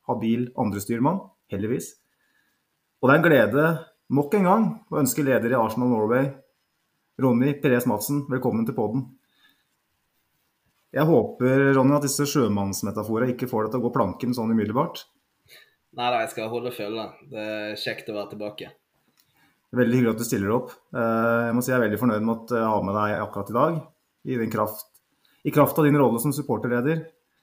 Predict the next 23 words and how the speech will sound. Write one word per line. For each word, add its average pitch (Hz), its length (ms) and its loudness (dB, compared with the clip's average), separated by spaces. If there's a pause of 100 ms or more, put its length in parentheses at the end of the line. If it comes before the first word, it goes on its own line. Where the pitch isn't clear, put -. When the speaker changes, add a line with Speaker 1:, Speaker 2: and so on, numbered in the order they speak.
(500)
Speaker 1:
Vi 135 140 2
skal 143 140 0
bevege 120 260 4
oss 131 160 2
inn 113 160 6
i, 123 140 8 (760)
som - 160 -14
vi 139 80 -4
kaller 120 300 4
det, 135 180 2
etisk 131 340 -4
høy 123 140 2
sjø. 139 200 -2 (300)
Eh, 123 600 -4 (120)
jeg 123 120 -10
tror 127 320 -2 (680)
alle 131 420 2
vet 131 200 2
hva 120 80 4
jeg 127 100 0
snakker 120 220 -2
om, 170 140 -2 (260)
dessverre. 135 380 0